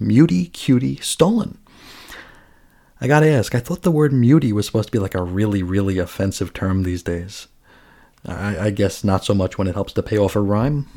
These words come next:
I don't know. Let's do our roll call. We got Cable, Esme Cuckoo, Mindy Cuckoo, Phoebe Cuckoo, Sophie Cuckoo, and Celeste Cuckoo, Cyclops, and Emma Frost.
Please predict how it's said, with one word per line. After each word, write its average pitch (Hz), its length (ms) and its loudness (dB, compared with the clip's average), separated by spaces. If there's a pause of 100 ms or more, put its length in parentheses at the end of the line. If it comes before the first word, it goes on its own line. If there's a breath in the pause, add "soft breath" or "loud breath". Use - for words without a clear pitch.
(460 soft breath)
I 101 160 -2
don't 85 140 -8
know. - 160 -14 (800 soft breath)
Let's 147 220 -2
do 135 160 6
our 117 140 6
roll 101 260 4
call. - 320 -10 (400 loud breath)
We 117 100 0
got 117 220 -2
Cable, 139 500 0 (560 loud breath)
Esme 143 460 6
Cuckoo, 90 540 -4 (200)
Mindy 135 380 4
Cuckoo, 101 540 -2
Phoebe 139 420 2
Cuckoo, 104 480 -2
Sophie 131 440 2
Cuckoo, 104 420 -4
and 120 160 -2
Celeste 151 420 -4
Cuckoo, 104 460 -2 (500 soft breath)
Cyclops, 143 560 -2
and 107 100 -2
Emma 101 200 2
Frost. - 500 -8